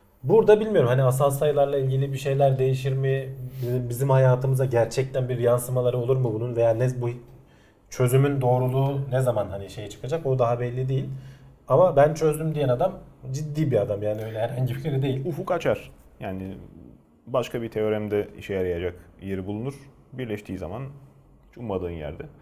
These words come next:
Speaker 1: Evet.
Speaker 2: karşına kolaylaştırma hayatı, e, günlük hayatı iyileştiren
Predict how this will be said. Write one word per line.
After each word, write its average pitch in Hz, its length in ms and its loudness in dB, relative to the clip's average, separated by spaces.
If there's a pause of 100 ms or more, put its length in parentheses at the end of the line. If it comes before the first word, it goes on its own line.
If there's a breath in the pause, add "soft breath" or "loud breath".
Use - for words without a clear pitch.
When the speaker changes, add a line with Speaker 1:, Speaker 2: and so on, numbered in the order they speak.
(200 loud breath)
Speaker 1:
Evet. 151 220 -2
Speaker 2:
karşına - 340 -10
kolaylaştırma 98 680 -4
hayatı, 87 320 -10
e, 87 40 -14 (800)
günlük 95 240 -6
hayatı 87 500 -8
iyileştiren 95 320 0